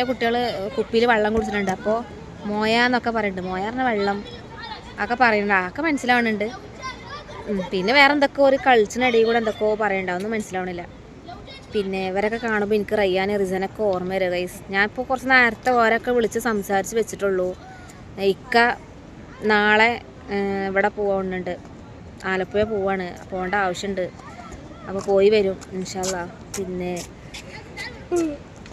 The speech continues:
ഉറക്കം വരുന്നത്, ഞാൻ ഡ്യൂട്ടി കഴിഞ്ഞ് വന്നിട്ട് റെസ്റ്റ് ഒന്നും എടുത്തിട്ടില്ല. പിന്നെ, പിന്നെ അതേപോലെ, ഉം, എന്താ പറയുക, ഞാൻ ഈ വീഡിയോ, ഇന്നൊരു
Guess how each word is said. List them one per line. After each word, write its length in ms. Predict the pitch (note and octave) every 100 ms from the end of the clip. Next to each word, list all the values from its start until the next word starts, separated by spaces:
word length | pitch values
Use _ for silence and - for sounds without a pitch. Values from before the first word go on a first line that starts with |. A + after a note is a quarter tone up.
| - D#4 D4 A#3+
ഉറക്കം 340 | C4+ B3+ - F4+
വരുന്നത്, 260 | E4 C#4 D#4 D#4 - C4+ C4+ - - - - - - - - - G#3
ഞാൻ 120 | F#3+ G#3+
ഡ്യൂട്ടി 220 | A#3+ G3+
കഴിഞ്ഞ് 160 | B3 A#3
വന്നിട്ട് 200 | A3 A3
റെസ്റ്റ് 200 | G#3+ - G#3
ഒന്നും 100 | G#3
എടുത്തിട്ടില്ല. 320 | G3 F3+ E3+ - - - - - - - - -
പിന്നെ, 400 | G3+ F#3 F#3 F3+ F3 E3+ - - - - - - - - - -
പിന്നെ 180 | G3 G3+
അതേപോലെ, 420 | G#3 G3+ G#3 G3 G3 F#3
ഉം, 120 | F#3+ F#3
എന്താ 140 | F3+ F3 F3+
പറയുക, 480 | E3 E3 E3 F3+ - - - - - - - - G#3+
ഞാൻ 180 | A3 A3 C4+
ഈ 20 | C#4+
വീഡിയോ, 200 | B3+ A#3+ A#3+
ഇന്നൊരു 260 | B3 D4